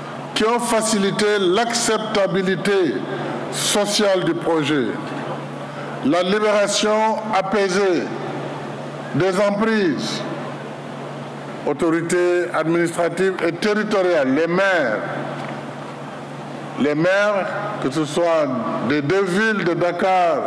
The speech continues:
et de Guédiawaye, mais également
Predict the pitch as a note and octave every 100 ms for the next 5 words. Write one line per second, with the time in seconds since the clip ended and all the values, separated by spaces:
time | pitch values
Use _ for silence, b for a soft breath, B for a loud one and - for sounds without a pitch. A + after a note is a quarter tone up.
0 | - - - - - - - - - -
1 | - E3+ E3+ E3+ E3+ E3 F3 F3 F#3 F3
2 | D#3+ E3 E3 D#3 D#3+ E3 E3+